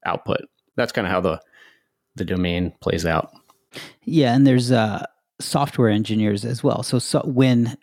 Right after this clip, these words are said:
Speaker 2: working on a hardware and software product, you're gonna have the software side of things.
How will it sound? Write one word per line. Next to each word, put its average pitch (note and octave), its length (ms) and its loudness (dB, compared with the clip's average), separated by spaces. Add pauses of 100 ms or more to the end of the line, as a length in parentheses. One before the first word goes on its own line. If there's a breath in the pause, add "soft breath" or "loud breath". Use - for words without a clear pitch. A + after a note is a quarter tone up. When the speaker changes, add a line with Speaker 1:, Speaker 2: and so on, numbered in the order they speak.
(140)
Speaker 2:
working B2 440 2
on A2+ 560 0 (160)
a G2+ 400 0
hardware G#2+ 460 0
and G#2+ 120 0
software G#2+ 400 -6
product, A#2+ 480 0 (180)
you're A#2 180 -4
gonna G#2 140 -4
have G#2+ 160 -4
the A#2 80 -2
software B2+ 440 -2
side F#2+ 200 -6
of B2+ 100 -8
things. A#2+ 260 -4